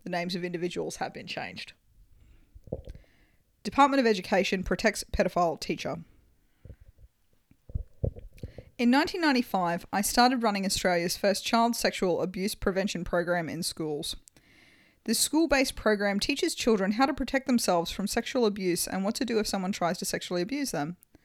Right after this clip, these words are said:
The program also teaches adults how they can best protect children under their care from sexual abuse.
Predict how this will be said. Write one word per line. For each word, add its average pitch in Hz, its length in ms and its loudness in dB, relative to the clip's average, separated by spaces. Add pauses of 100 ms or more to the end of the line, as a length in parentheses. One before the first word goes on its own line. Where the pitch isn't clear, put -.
(580)
The 233 80 -6
program 311 420 4
also 247 260 2
teaches 233 320 -2
adults 220 360 2
how 226 160 2
they 190 100 2
can 180 160 0
best - 240 0
protect 247 420 -2
children 190 380 0
under 190 220 -2
their 165 140 2
care 196 340 2
from 180 340 -2
sexual 180 380 -4
abuse. 220 440 -4